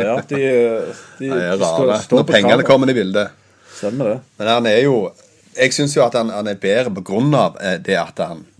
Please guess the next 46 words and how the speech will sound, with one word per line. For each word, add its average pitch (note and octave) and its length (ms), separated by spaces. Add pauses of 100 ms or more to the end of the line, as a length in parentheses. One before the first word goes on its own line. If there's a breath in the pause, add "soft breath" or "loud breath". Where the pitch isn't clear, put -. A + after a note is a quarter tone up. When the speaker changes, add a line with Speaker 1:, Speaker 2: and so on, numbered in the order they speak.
(140)
Speaker 2:
han G2+ 160
er G2 100
veldig F#2+ 280
røff A2+ 220
i A2 60
kantene, G2+ 380
den G2 80
filmen A#2 240
her. - 160
Speaker 1:
Mm. A2 220 (640 soft breath)
Speaker 2:
Det, G#2+ 180
det A2+ 160
gjør A#2 160
seg, F2+ 240
og F#2+ 140
det G#2 100
gjør A2 140
nok A2+ 100
også C#3 240
at A#2+ 80
han G2 160
holder D#3 320
seg G#2+ 160
bedre F2 320
også. - 180 (300)
Speaker 1:
Stemmer A2 300 (160)
det. - 140
Speaker 2:
Kontra G#2+ 360
en G2 100
del F#2+ 220
av - 60
de - 100
andre G2 400
som G2 160
er G2 80
litt F#2+ 160
mer F#2+ 240
sånn F2 300 (260)
publikumsvennlige, A#2+ 1160 (120)
eller F2 240
Speaker 1:
Ja. G#2 100 (640)
Speaker 2:
gått G2+ 220
gjennom G#2 300
studiesystemet A#2 800
med F2+ 200
godkjenninger. A2 580